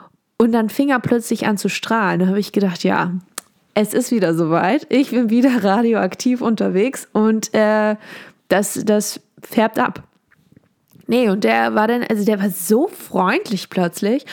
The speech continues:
und so mit so einem Riesenlächeln und ich nur so, „Okay,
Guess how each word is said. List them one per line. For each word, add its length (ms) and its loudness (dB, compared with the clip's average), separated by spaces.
und 160 0
so 140 2
mit 180 -2
so 80 0
einem 160 0
Riesenlächeln 1120 2
und 100 0
ich 140 -2
nur 140 2
so, 340 -2
„Okay, 560 0